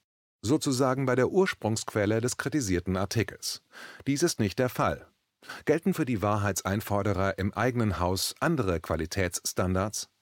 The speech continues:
Das Schreiben endete mit der Aufforderung, die vier Beiträge kritisch durchzusehen und anzupassen. Zudem erfolgte die zeitliche Vorgabe, ob und in welcher Hinsicht die Beiträge angepasst wurden oder aus welchen Gründen dies gegebenenfalls unterbliebe.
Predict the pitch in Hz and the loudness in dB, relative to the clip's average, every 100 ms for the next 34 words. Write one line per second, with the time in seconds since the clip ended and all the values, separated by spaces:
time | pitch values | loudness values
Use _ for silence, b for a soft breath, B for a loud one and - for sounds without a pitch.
0 | _ _ _ _ b b b b b b | _ _ _ _ b b b b b b
1 | - 135 - 160 156 113 135 139 - 135 | -2 -2 2 0 0 -2 0 -2 0 0
2 | 110 - 87 90 98 110 101 98 101 98 | 0 0 2 2 2 2 4 4 4 2
3 | B B 131 - 180 123 110 - 123 117 | B B -2 4 4 4 2 2 2 4
4 | 123 - 170 131 - 123 - - 107 85 | 2 0 -2 0 0 0 0 2 2 2
5 | 82 92 - 117 - 107 110 98 85 76 | 0 0 -2 -4 0 0 2 -2 -2 -4
6 | - - _ B B B B - 104 98 | -6 -12 _ B B B B 0 4 4
7 | 98 - 120 - 110 113 - 151 170 104 | 2 2 0 2 -2 0 0 0 -2 -2
8 | 107 - 123 131 101 78 80 - 127 - | -2 0 0 2 0 -2 -2 0 -2 -2
9 | - - 151 151 135 151 147 120 151 151 | -16 -8 -2 0 0 0 0 0 0 0
10 | 98 - 98 82 85 - 92 85 92 92 | -2 -2 -4 -2 -4 -2 -2 -2 -2 -2
11 | 92 98 95 - 107 110 120 B B B | -2 -2 -2 0 0 2 0 B B B
12 | - 160 151 - 139 165 151 113 110 113 | 2 4 4 2 0 0 0 0 0 0
13 | - 127 131 - 135 104 101 107 101 104 | -2 -2 -2 0 0 2 2 0 0 -2
14 | 98 - 95 110 101 120 92 - | -2 -4 0 0 0 0 -2 -4